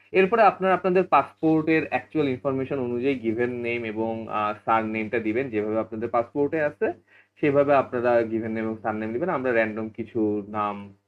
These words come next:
দিয়ে দিচ্ছি যাতে আপনাদের বোঝার সুবিধার্থে। এরপরে সবথেকে ইম্পর্টেন্ট জিনিস হচ্ছে সিকিউরিটি কোশ্চেন।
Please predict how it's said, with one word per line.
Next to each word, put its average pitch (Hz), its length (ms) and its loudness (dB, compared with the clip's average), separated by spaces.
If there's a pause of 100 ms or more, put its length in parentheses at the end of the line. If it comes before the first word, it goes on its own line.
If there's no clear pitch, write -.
(140)
দিয়ে 113 300 2
দিচ্ছি 107 340 0
যাতে 117 320 0
আপনাদের 104 460 -2
বোঝার 123 400 0
সুবিধার্থে। 117 640 0 (1040)
এরপরে 156 340 4
সবথেকে 226 320 2
ইম্পর্টেন্ট 185 480 6
জিনিস 143 220 -6
হচ্ছে 165 200 0
সিকিউরিটি 180 560 2
কোশ্চেন। 117 440 -2